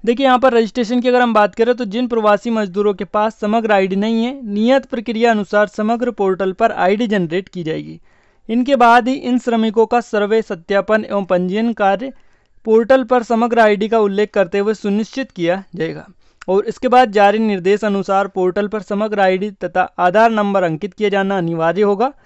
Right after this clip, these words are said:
सर्वे, सत्यापन और पंजीयन उन्हीं श्रमिकों का किया जाएगा जो मुख्यमंत्री जन कल्याण संबल योजना अथवा भवन एवं अन्य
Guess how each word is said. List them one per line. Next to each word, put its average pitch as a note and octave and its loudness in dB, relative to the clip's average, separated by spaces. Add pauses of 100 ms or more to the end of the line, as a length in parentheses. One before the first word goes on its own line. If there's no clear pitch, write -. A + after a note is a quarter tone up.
(360)
सर्वे, A3+ 2
सत्यापन A#3+ 2
और B3 0
पंजीयन A3 0 (400)
उन्हीं A#3 2
श्रमिकों A#3 2
का A#3 2
किया G#3+ -2
जाएगा G#3 0
जो A3 -2
मुख्यमंत्री G#3+ -2
जन G#3+ -2
कल्याण F#3 0
संबल G#3 0
योजना F3+ 0
अथवा F3+ -4
भवन G3+ 2
एवं G#3 -2
अन्य A#3+ -2